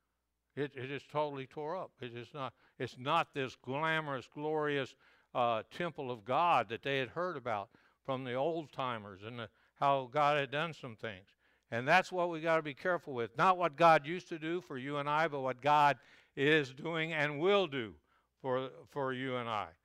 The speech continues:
And so they get back. But now when Ezra gets back with a smaller group, he comes and he finds that the people now were so disappointed or discouraged, they began to drift away from God. Instead of being in the process of,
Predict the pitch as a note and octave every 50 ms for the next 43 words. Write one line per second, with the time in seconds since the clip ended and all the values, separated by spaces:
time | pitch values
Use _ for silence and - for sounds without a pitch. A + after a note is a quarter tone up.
0 | _ _ _ _ _ - - C3 - - F3 E3+ D#3+ E3 D3+ D#3 F3 F3 D#3 D#3+
1 | F3 E3+ D#3 B2+ - - D#3+ E3 F#3+ G#3+ A3 G#3+ G#3 G3+ F#3 F#3+ G#3+ B3 C#4 C#4
2 | A#3 A3 G3+ E3+ C3+ B2+ C3 A2+ - - - A#2+ A2 G2+ G2 C3+ - _ _ _
3 | _ _ _ _ - - B2+ B2+ A2+ - - E3+ G#3 A#3 A#3 G3+ D#3+ C3+ A#2 G#2
4 | G#2+ G#2+ G#2+ A2 C#3+ D#3+ _ _ _ _ _ _ _ _ _ _ _ _ - F#3
5 | G3 A3+ G3 - F#3 E3 E3 F3+ F#3 F#3+ F#3+ E3+ - _ _ _ _ _ _ _
6 | _ _ _ _ - D3 B2+ C3+ E3+ G3+ G#3+ - - F3+ D#3+ D#3+ E3+ E3+ E3+ F3
7 | D3+ C#3+ D3 B2 - C#3+ A#2 - - G3+ G#3+ G#3 - - D#3 C#3+ D#3 G3+ G#3+ G#3
8 | F#3+ E3+ D#3 D#3+ D#3 _ _ _ _ _ _ _ _ - A#2+ G#2+ - F#3 G3 G3
9 | F3+ G3+ F#3+ E3 - F#3 D#3+ - - F#3 F3 E3+ E3+ E3+ D#3 D3+ D3+ C#3 C#3+ C#3
10 | - - - F#3+ F#3 F3+ D#3 C#3+ C3 C#3+ C#3+ C3+ C#3+ C3+ D#3 E3 D3+ C#3 A#2+ G#2
11 | G2 A2 B2+ D#3+ E3+ - _ - D#3 D3 C#3 D3 C#3+ C#3 - - C#3+ C3+ B2 C3+
12 | C3 B2 A2 F#2 E2 - _ _ _ _ _ _ _ _ - B2 A#2 - - D3+
13 | C#3 D3 C3+ D3 D3+ D3 C#3+ C#3 C#3 B2 B2 - - D3+ D3 C#3+ C#3 - - C#3+
14 | C#3+ C#3+ - - C3